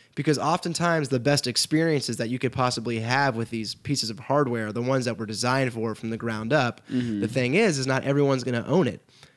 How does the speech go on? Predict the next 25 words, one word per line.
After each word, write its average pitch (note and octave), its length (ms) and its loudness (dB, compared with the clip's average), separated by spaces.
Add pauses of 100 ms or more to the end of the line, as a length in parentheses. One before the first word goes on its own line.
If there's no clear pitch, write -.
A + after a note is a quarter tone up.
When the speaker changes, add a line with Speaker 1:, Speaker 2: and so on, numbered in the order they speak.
Speaker 1:
Not C3 140 2
everyone's D#3+ 380 6
Speaker 2:
Yeah. D#3 100 2
Speaker 1:
gonna C#3 140 2
spend, F#3 420 2
let's C3+ 160 0
say, B2+ 200 2
two D3 240 0
hundred C3+ 260 0
fifty, B2 240 0
three C3 180 2
hundred A#2+ 160 2
dollars B2 300 2
on A2+ 80 -2
this G#2+ 200 -6
Rift. D#3+ 280 4
So C#3+ 100 0
you E3+ 60 4
have G#3 80 4
a F3+ 60 2
very D#3+ 260 2
small, C#3+ 800 2 (480)
um, A2+ 400 2
install A#2+ 480 0
base. F#2+ 420 -8